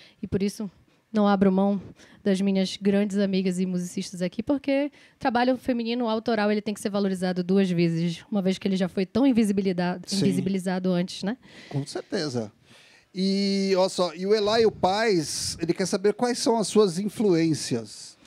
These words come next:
Speaker 1: É, é, a influência são, são muitas, né? Eu gosto
Speaker 2: Aham.
Speaker 1: muito de Garbage, Hole, The Kills, né? Assim, mas falando de, de rock, mas também, cara, a gente gosta de, do,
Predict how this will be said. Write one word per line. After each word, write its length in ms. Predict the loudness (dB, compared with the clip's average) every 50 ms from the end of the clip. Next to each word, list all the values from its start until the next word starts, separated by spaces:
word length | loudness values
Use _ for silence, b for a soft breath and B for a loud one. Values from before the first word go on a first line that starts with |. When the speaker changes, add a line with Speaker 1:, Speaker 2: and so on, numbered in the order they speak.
| B B B B B B B B B _ -18
Speaker 1:
É, 760 | _ -4 -2 0 2 2 2 0 0 -2 -4 -8 -12 -12 -10
é, 20 | -6
a 100 | -2 -2
influência 440 | -2 0 0 0 0 0 0 -4 -4
são, 240 | -2 -2 -2 -2 -4
são 180 | -2 -2 0 2
muitas, 440 | 2 2 2 0 0 0 -2 -2 0
né? 300 | 0 0 2 2 2 2
Eu 120 | 0 0
gosto 280 | 2 2 0 2 2 0
Speaker 2:
Aham. 80 | 0
Speaker 1:
muito 200 | 0 0 0 -2
de 140 | -6 -6 -8
Garbage, 760 | -6 -4 -4 -2 0 2 2 2 2 2 0 0 -2 -6 -14 -20 _ b b b b b b -8 -2
Hole, 600 | 0 2 4 6 6 6 6 4 2 0 -4 -8 -12 _ b b b b -6
The 120 | -6 -6
Kills, 680 | -4 0 4 6 6 8 8 8 8 6 4 0 -6 -2
né? 340 | 0 0 2 2 2 2 2
Assim, 260 | 0 0 0 0 0
mas 360 | 2 2 0 0 -2 -6 -14 -18 _ -20 -18
falando 360 | -4 0 0 2 2 0 0 -2
de, 200 | -2 -2 -2 -2
de 180 | -2 -2 0
rock, 400 | 2 2 2 2 0 0 -4 -8 -8 -6
mas 260 | -4 -4 -2 -4 -2
também, 460 | -2 -2 0 0 0 0 2 0 -2 -4 B B B B B B B _
cara, 220 | 0 2 4 4
a 40 | 6
gente 200 | 4 2 2 4
gosta 260 | 4 4 4 4 2
de, 200 | 2 2 2 2
do, 260 | 0 -4 -6 -8 -8